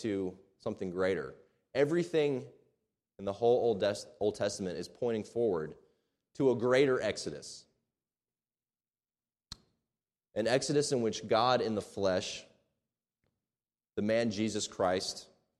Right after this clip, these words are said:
would deliver his people from an even greater bondage. Not a physical bondage, but a spiritual bondage, a bondage of sin. And so this covenant God is the creator God who, as the man Jesus Christ,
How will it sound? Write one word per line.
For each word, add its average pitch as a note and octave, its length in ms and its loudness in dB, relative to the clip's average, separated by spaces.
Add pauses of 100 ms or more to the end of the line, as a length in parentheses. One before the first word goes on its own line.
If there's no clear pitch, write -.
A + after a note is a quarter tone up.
(180)
would G#2+ 160 -4
deliver A2+ 380 2
his C3 200 -2
people F2 360 -6
from G2+ 160 -6
an F#2+ 80 -4
even G#2+ 420 -4
greater A2 340 2
bondage. F2+ 600 -4 (640)
Not C3+ 140 2
a - 20 4
physical D3+ 460 2
bondage, F2+ 500 0
but G2 100 -2
a G2 40 0
spiritual A#2 480 2
bondage, E2+ 380 0
a F2+ 40 0
bondage F#2 680 0
of E2+ 140 -10
sin. E2 400 -4 (1200)
And A2+ 80 -4
so D3+ 140 6
this C#3 160 4
covenant E3 440 2
God C#3+ 460 4 (160)
is A#2 180 2
the A#2+ 100 0
creator B2 440 4
God F2+ 280 -2
who, C3+ 140 0
as C3 220 2
the C#3 80 2
man C#3+ 340 2
Jesus C#3+ 380 -2
Christ, F2 480 -2